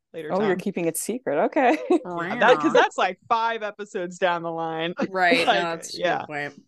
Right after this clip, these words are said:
Speaker 3: Next up, we have Ryo Mahoshi. Um,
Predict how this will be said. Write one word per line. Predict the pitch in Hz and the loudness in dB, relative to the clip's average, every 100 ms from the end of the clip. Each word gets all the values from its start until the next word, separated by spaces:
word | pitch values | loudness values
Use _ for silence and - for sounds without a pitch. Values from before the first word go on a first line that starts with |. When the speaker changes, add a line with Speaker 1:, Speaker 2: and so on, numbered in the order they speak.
| _ _ | _ _
Speaker 3:
Next | 196 202 269 - | -4 -4 -4 -6
up, | 170 156 - | -2 -2 -4
we | 180 | -8
have | 180 175 147 143 151 _ _ _ | -4 -2 0 -2 -4 _ _ _
Ryo | - 240 285 | -14 -8 -6
Mahoshi. | 294 285 330 311 - 156 151 170 _ _ _ _ _ _ _ _ _ _ | -6 -4 -6 -6 -6 -6 -8 -14 _ _ _ _ _ _ _ _ _ _
Um, | 214 214 208 202 202 190 | 0 4 4 2 0 -6